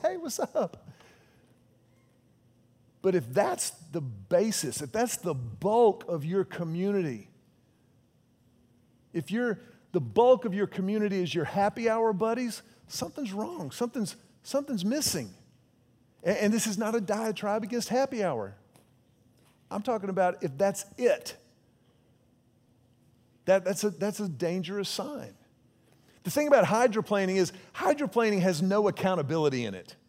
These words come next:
You know, real community, real connectedness always requires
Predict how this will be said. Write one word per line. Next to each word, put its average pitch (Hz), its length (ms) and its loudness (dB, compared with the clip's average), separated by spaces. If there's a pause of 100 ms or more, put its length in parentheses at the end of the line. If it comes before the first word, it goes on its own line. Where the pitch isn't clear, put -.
(420)
You 247 100 4
know, 233 60 8
real 247 360 6
community, 233 720 0 (360)
real 247 240 4
connectedness 220 720 0 (120)
always 233 420 4
requires 190 720 2